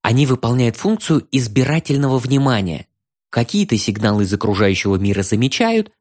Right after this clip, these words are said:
а какие-то пропускают мимо. Плюс ко всему, информацию, которую они решили передать дальше, они могут по дороге исказить, обобщить или снабдить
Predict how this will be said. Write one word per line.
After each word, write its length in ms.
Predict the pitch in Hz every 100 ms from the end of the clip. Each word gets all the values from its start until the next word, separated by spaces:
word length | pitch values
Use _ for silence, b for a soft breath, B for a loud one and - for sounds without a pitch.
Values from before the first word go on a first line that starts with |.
| _
а 80 | -
какие-то 400 | - - 190 156
пропускают 640 | - 123 131 - 123 113
мимо. 360 | 110 104 90 76 _ _ _ _ _ _ -
Плюс 240 | 131 131
ко 100 | -
всему, 440 | - 131 151 247 - _ _
информацию, 680 | - 131 139 151 220 - 151
которую 480 | - 127 131 127 -
они 200 | 120 127
решили 380 | 135 127 143 110
передать 440 | 120 120 123 117
дальше, 360 | 117 104 - -
они 220 | 120 143
могут 340 | 156 185 160 -
по 100 | 147
дороге 500 | 143 190 202 208 - _ -
исказить, 920 | 185 180 - 156 107 101 104 - - _ _ _ -
обобщить 920 | 147 131 123 - - 110 110 - - _ _ -
или 220 | 156 160
снабдить 720 | 151 - 139 127 147 180 -